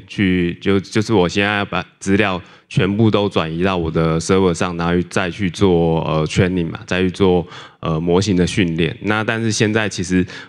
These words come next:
为了让这些，呃，server 我不要集中性的碰到所有的这些识别，那其实我就是，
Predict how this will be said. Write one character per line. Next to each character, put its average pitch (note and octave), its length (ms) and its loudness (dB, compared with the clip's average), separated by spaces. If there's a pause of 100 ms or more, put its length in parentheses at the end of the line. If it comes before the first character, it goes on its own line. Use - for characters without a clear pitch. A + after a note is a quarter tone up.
(160)
为 C#3+ 180 2
了 F#2+ 600 2
让 G#2+ 420 0
这 A2+ 160 4
些， G2 720 4
呃， D#2+ 420 -4
server A2 400 2
我 E2+ 220 -2
不 E2 140 -2
要 G#2 100 2
集 G2+ 220 -2
中 A2+ 200 2
性 A#2+ 140 2
的 G2 100 4
碰 A2 220 0
到 G2+ 180 -2
所 F2 220 2
有 F#2+ 220 4
的 A#1+ 280 -4
这 F#2+ 140 0
些 E2+ 400 0
识 - 280 0
别， C2 340 -4 (400)
那 G2+ 240 -4
其 F#2 140 -6
实 E2+ 120 -4
我 D#2+ 140 2
就 F2+ 120 0
是， F2+ 220 2